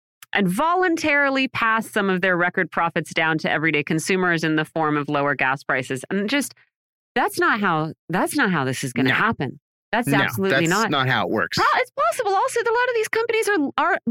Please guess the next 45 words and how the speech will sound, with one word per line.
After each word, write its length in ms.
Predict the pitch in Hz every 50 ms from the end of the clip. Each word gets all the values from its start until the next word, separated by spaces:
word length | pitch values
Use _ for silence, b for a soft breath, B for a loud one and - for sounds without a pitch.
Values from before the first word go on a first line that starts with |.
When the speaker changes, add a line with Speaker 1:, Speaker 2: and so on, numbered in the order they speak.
| 208 -
Speaker 1:
barred 440 | - 294 277 349 415 440 466 466 392
from 260 | 320 - - 403 403 427 415 349
doing 380 | 302 349 381 403 415 370 330
that. 260 | 262 202 151 120 - -
You, 100 | 214 214 254 - -
you're 240 | - 320 359 370 320
not 260 | 339 415 440 480 480
Speaker 2:
Right. 180 | - - 392 381
Speaker 1:
allowed 360 | 381 381 392 415 403 392 277
to 100 | - -
do 220 | 226 196 214 196 180
anything 400 | 160 160 156 - - 160 151 147
but 120 | 151 156
try 200 | - - 175 156
to 60 | 151
get 200 | 151 - 147 -
more 220 | - 143 139 131 131
profits. 500 | - - 120 123 - - - - - -
I 120 | - 254
mean, 180 | 277 302 320 311
it's 180 | 320 - -
just, 220 | - 359 370 285 - -
it's 160 | 311 294 -
so 320 | - - - 381 392 381 277
stupid. 600 | - - - - - 160 156 - - 120 107 -
It's 160 | - 190 185 -
so 180 | - 320 285 311
stupid. 440 | - - - 214 196 202 190 175
It's, 200 | 147 139 - - - _ _ _ _ _ _ _ _ _ _ _ _
I 240 | 57 62 82 135 175
feel 300 | 180 - 226 208 196 185 180
compelled 460 | - - 196 185 - 190 190 185 170
to 100 | - 180
point 280 | - - 160 151 143 -
it 60 | 143
out. 220 | 139 131 117 -
This 160 | 147 151 -
is 120 | 170 160 156
not 320 | 185 202 220 233 220 190
the 80 | 190 190
way 220 | 180 185 180 170
that 80 | 156 160
you're 100 | 139 156
gonna 120 | 156 147 147
get 180 | 139 151 -